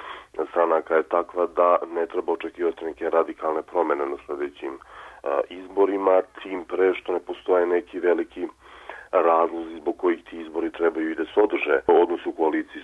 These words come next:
su dobri i vlada ima stabilno poverenje. Dakle, razlozi mogu da budu jedino, a, unutar stranačke procene u okviru Srpske napredne stranke da je potrebno, a, ranije izaći na izbore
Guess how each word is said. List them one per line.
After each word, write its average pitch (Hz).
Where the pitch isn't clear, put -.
su 80
dobri 92
i 95
vlada 92
ima 92
stabilno 90
poverenje. 90
Dakle, 76
razlozi 82
mogu 87
da 85
budu 87
jedino, 90
a, 80
unutar 85
stranačke 90
procene 85
u 78
okviru 76
Srpske 80
napredne 73
stranke 85
da 90
je 87
potrebno, 85
a, -
ranije 90
izaći 78
na 73
izbore 110